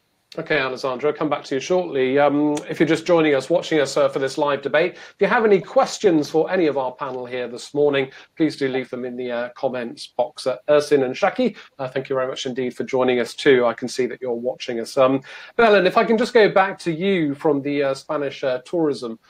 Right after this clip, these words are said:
uh, board. I mean, there really is a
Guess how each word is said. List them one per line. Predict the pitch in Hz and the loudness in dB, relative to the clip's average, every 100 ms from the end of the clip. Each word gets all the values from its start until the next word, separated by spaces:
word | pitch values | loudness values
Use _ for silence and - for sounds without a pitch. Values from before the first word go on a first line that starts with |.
| _ _ - | _ _ -2
uh, | 151 151 151 - | 2 2 0 4
board. | 220 123 113 120 - 214 | 6 6 2 -4 -8 -2
I | 190 | 0
mean, | 226 226 | 2 2
there | 247 | 4
really | 285 302 226 185 | 4 4 4 2
is | |
a | 170 | 2